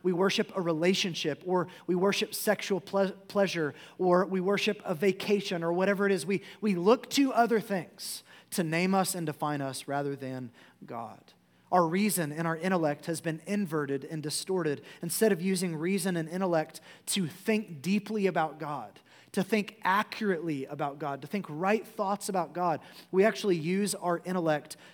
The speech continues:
to praise ourselves and our own accomplishments and to think untrue things about God,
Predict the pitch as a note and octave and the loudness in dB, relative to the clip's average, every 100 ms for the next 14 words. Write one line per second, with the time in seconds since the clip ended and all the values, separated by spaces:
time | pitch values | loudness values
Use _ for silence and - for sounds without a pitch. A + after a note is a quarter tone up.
0 | - F#3+ - - G3+ G3+ G3+ D#3 C#3 - | -6 -4 -4 -4 2 4 2 -2 -2 -2
1 | D#3 D#3 D3+ E3+ D#3 D3 E3 D3+ - D3+ | 0 0 -4 -8 -8 -8 -8 -8 -8 -8
2 | - C3+ C#3 C3+ - - - - - F3 | -8 -10 -10 -12 -12 -12 -14 -14 -6 -4
3 | E3+ G3+ F#3 - F3+ F#3+ F#3 - F3 C3 | -2 -2 -2 -6 -4 -4 -4 -6 -8 -8
4 | D#3 D3+ C#3 B2+ A2+ G2 - G#2 G2 | -10 -10 -10 -12 -14 -18 -18 -20 -20